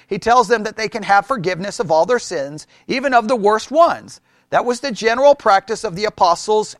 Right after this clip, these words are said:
everywhere, not only in Jerusalem, but in Athens, Corinth, Ephesus, et cetera. Everywhere they preached repentance first and then faith, for they knew that everywhere they were, there, they were, as a rule, facing secure sinners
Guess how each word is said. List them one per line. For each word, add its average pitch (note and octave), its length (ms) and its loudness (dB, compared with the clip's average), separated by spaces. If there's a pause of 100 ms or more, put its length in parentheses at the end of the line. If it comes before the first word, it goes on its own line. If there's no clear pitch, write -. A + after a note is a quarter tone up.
everywhere, G#3 680 -2 (300)
not B3 280 4
only C#4+ 420 2
in D4+ 120 0
Jerusalem, G#3 720 -2 (180)
but F3+ 160 0
in F3+ 220 -8
Athens, C#4 720 -2 (220)
Corinth, B3+ 580 2 (240)
Ephesus, B3+ 680 0
et A#3 160 -8
cetera. A#3 600 -4 (280)
Everywhere C#4+ 500 2
they B3 160 2
preached B3 320 -8
repentance B3+ 540 -4
first A3+ 420 0
and A3 160 -6
then G#3+ 240 -2
faith, G3+ 460 0 (240)
for G#3 160 0
they G#3 160 -2
knew B3 320 -2
that A3+ 160 0
everywhere A3 560 -2
they G#3 160 -2
were, G3 260 -4
there, G3 420 -2 (420)
they A#3 220 0
were, B3 520 2 (320)
as A3 200 2
a C#4 60 -2
rule, B3 580 6
facing A3 360 -4
secure C4+ 420 -6
sinners G3+ 480 -6